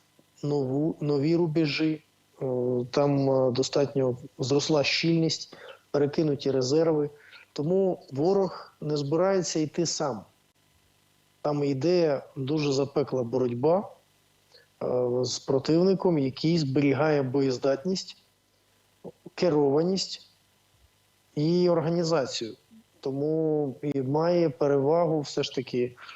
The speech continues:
значну, підкреслюю, в важких озброєннях. І в бронетехніці, і в авіації має велику кількість боєприпасів.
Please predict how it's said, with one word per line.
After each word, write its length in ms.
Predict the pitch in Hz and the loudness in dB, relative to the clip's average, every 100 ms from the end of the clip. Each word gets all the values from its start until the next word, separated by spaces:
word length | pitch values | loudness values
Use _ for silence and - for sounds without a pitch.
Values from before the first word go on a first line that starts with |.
| - - | -18 -8
значну, 520 | 123 139 139 160 151 | -2 -2 0 0 0
підкреслюю, 720 | 139 - 135 120 - - 117 | -2 -2 0 2 0 -4 -4
в 480 | 117 120 139 131 - - | -6 0 2 2 0 -4
важких 600 | 131 139 - - 165 - | -2 -2 -2 0 0 0
озброєннях. 840 | 165 143 160 165 127 107 - - _ _ - - _ - | -2 0 2 4 4 0 -10 -16 _ _ -20 -20 _ -4
І 100 | 147 | -2
в 60 | |
бронетехніці, 1000 | 143 156 180 175 170 165 151 143 131 - | 2 2 4 2 2 -2 0 -6 -4 -4
і 100 | 127 | -4
в 80 | 123 | 0
авіації 840 | 151 165 160 143 139 - 139 131 127 - - _ - | 0 2 2 0 -4 -6 -6 -6 -8 -20 -20 _ -10
має 320 | 139 143 135 | -4 0 0
велику 440 | 123 147 175 165 143 | 2 2 2 0 -2
кількість 440 | 143 131 135 127 | -2 -2 -4 -2
боєприпасів. 920 | 127 143 135 135 131 165 165 165 147 | 2 2 2 -2 0 0 0 -4 -8